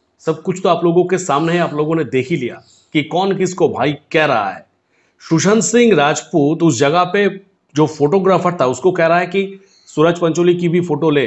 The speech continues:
वो फ्रेम पे है। सुशांत सिंह राजपूत इशारा कर रहे हैं फोटोग्राफर को। बात को समझने की कोशिश करो दोस्तों कि मैं ये आज तक जो न्यूज़ चैनल है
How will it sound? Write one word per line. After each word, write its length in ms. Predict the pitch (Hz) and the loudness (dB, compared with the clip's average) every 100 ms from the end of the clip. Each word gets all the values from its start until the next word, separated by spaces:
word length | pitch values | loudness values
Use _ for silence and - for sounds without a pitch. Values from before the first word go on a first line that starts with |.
| 98 | -2
वो 120 | 120 123 | -6 -4
फ्रेम 200 | 139 139 | -2 -2
पे 120 | 131 | -2
है। 240 | 117 101 - _ _ _ | -4 -6 -14 _ _ _
सुशांत 320 | - 135 175 | -8 -2 0
सिंह 180 | 175 165 | 0 0
राजपूत 300 | 151 - 165 | 0 -2 -6
इशारा 300 | 151 165 165 | -2 0 0
कर 140 | 165 | 0
रहे 120 | 165 170 | 2 0
हैं 80 | |
फोटोग्राफर 580 | 170 143 165 156 127 127 | 0 -2 2 2 2 -2
को। 220 | 110 - - _ _ _ _ _ _ _ _ _ _ _ _ | -6 -12 -20 _ _ _ _ _ _ _ _ _ _ _ _
बात 260 | 113 120 - | -2 -2 0
को 440 | 185 196 196 - _ _ | 4 4 2 -8 _ _
समझने 440 | - 135 160 160 | -4 0 2 2
की 120 | 170 170 | 2 0
कोशिश 340 | 156 143 175 | -2 -2 -2
करो 220 | 175 165 | 2 2
दोस्तों 380 | 139 131 208 226 | 2 2 4 4
कि 880 | 226 - _ _ 160 165 165 151 - _ _ - | 2 -10 _ _ -2 0 0 -6 -14 _ _ -4
मैं 180 | 139 156 | 0 2
ये 240 | 170 175 139 | 2 2 0
आज 260 | 147 - | 0 0
तक 300 | 196 190 - 160 | -2 -2 -2 2
जो 80 | 170 | 4
न्यूज़ 360 | 139 170 202 | 6 4 4
चैनल 320 | - 190 175 | 2 2 4
है 280 | 131 147 - | 2 0 -4